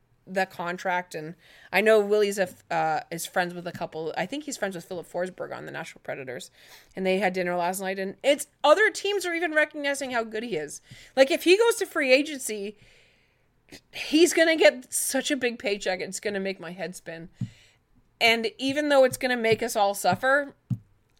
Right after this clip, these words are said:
I, I don't know how we don't just suck it up and re-sign him and figure it out later. <sighs> You know, there was a stat that went out earlier today talking about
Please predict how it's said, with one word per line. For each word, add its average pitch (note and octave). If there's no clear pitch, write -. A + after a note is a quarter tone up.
I, A3
I G3+
don't B3
know B3
how A3+
we A#3
don't A3
just -
suck B3
it A#3
up A3
and A#3
re-sign G#3+
him A#3
and F#3
figure A3+
it G#3+
out G#3
later. F#3
<sighs> -
You G#3+
know, A3
there A3+
was A#3
a G#3+
stat A#3+
that G#3+
went G3
out F#3+
earlier G3
today G3
talking F#3
about F3